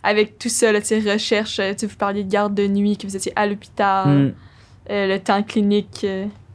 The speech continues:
Speaker 1: comment ça se passe ?
Speaker 2: Donc, moi, je suis, euh, je fais partie d'une équipe où on a tous chacun différents profils.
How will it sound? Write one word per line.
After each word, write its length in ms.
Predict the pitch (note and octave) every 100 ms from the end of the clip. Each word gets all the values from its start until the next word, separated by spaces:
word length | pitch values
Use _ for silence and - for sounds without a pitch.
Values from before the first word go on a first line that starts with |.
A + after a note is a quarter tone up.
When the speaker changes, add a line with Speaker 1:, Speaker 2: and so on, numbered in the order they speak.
| - -
Speaker 1:
comment 200 | G3 G#3+
ça 100 | G3+
se 100 | -
passe ? 440 | G3+ G#3+ - - - - -
Speaker 2:
Donc, 400 | C#3 F3 F3 F3 -
moi, 220 | D3+ G3 A3+
je 60 |
suis, 440 | - E3+ F3 F3+ F3 -
euh, 220 | C3+ C3+
je 80 | C3
fais 80 | C#3+
partie 260 | C#3 -
d'une 100 | F#3+
équipe 420 | E3 C#3 F3 F3 - -
où 340 | C#3+ D3+ D#3
on 140 | B2+ C3
a 80 |
tous 180 | C3+ A#3+
chacun 380 | - C#3+ - D3+
différents 400 | C3 B2+ C3 C3
profils. 460 | C3 D#3 - F3